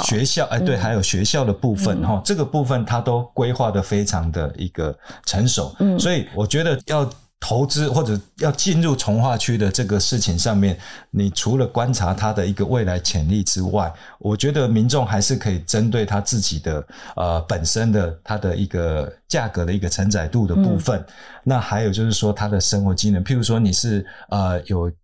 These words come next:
Speaker 1: 有小朋友的家庭，你可能比较着重学区的部分，
Speaker 2: 嗯。对，
Speaker 1: 哦，
Speaker 2: 对。
Speaker 1: 啊，比较着重公园的部分，
Speaker 2: 嗯哼。
Speaker 1: 那，啊，或者是说，哎，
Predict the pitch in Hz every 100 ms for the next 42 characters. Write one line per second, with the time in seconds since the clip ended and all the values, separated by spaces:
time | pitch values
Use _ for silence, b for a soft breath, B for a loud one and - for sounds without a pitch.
0 | - 85 85 - 92 104 135 123 92 90
1 | 101 113 95 92 104 101 95 87 101 101
2 | 92 82 104 95 82 82 95 85 82 95
3 | 82 101 156 - B B 92 78 - 104
4 | 104 - 80 101 - 87 101 90 - 143
5 | 123 90 87 110 98 - 190 185 185 180
6 | 180 131 113 - 131 123 151 107 92 131
7 | 123 120 127